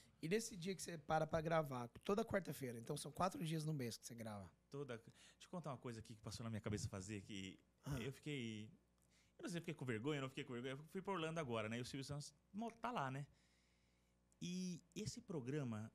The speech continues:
Speaker 2: Samuel, mudou minha vida. Mudou minha vida, mudou a, e eu tenho muita gratidão por todos lá no S B T. Passou na minha cabeça tocar a campainha. <laughs> Juro.
Speaker 1: Celebration lá?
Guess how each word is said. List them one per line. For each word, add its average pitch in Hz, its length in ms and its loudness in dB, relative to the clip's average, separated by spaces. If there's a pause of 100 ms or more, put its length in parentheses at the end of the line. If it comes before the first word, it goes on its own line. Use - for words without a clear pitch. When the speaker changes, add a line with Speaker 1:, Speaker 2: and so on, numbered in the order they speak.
Speaker 2:
Samuel, 113 320 -4
mudou 151 360 0
minha 143 160 2
vida. 98 340 -6 (560)
Mudou 147 320 -2
minha 135 180 0
vida, 123 560 -2
mudou 117 500 0
a, 104 380 0 (360)
e - 40 -6
eu 147 80 -2
tenho 175 140 -4
muita 170 180 -2
gratidão 156 580 -2
por 110 180 -10
todos 101 260 -2
lá 101 240 0
no 110 340 0
S 120 180 -2
B 117 120 -6
T. 101 240 -6 (880)
Passou 160 300 -6
na 180 60 -4
minha 175 120 -4
cabeça 135 320 -8
tocar 135 200 -8
a - 20 -10
campainha. 123 560 -2 (400)
<laughs> - 380 -8 (120)
Juro. 180 220 4
Speaker 1:
Celebration 165 540 4
lá? 160 200 2